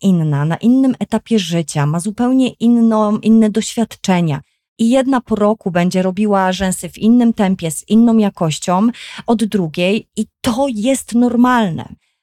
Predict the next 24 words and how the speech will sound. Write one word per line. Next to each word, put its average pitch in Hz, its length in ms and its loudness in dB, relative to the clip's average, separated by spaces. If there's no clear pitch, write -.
I 233 80 -4
tutaj 349 280 0
zwrócę 262 340 -6
uwagę 226 400 0
na 208 160 2
coś, 208 220 -6
co, 190 420 -2
o 202 100 0
czym 208 220 -2
będę 214 260 2
mówić 190 300 -2
w - 80 -16
pozostałych 196 580 -2
punktach 190 400 -4
bardzo 185 380 -2
często, 180 580 -4
ale 190 180 2
muszę 202 400 -2
o 180 60 -8
tym 180 160 -4
powiedzieć 175 560 -6
i 196 80 -4
wiem, 185 240 -2
że 175 340 -2